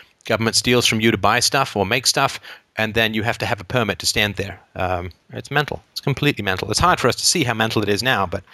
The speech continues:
it'll be pretty clear in the future. Steph, what's the spark plug gap on a nineteen seventy-nine Chevrolet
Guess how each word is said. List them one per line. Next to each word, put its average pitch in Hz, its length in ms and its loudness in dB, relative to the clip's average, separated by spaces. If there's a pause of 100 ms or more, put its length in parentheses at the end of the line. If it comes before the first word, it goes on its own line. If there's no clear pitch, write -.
(460)
it'll 165 100 -4
be - 60 2
pretty 135 220 0
clear 131 220 2
in 98 60 -2
the 92 60 -2
future. - 320 -2 (1600)
Steph, 196 380 2
what's 165 260 4
the 151 60 -4
spark - 380 2
plug 113 240 0
gap 120 360 0
on 107 100 0
a 104 60 0
nineteen 120 300 -2
seventy-nine 110 480 0
Chevrolet 117 760 0